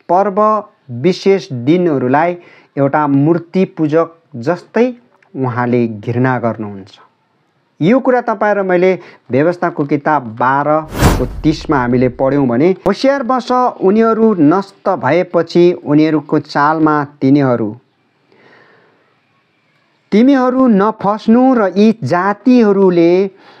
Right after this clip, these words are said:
आफ्नो देवताको पूजा कसरी गर्थे,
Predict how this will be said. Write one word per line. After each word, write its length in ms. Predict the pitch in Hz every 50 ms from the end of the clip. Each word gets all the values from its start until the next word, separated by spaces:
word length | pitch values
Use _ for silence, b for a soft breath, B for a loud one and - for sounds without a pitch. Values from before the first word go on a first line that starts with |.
| B B B B B -
आफ्नो 440 | 160 165 190 - - 202 220 233 220
देवताको 680 | 170 170 185 190 196 208 202 214 214 220 220 - 233
पूजा 440 | 226 233 - 196 196 190 208 208 202 - - _
कसरी 440 | 185 175 170 - 185 190 175 165 147
गर्थे, 400 | 135 139 131 120 113 123 113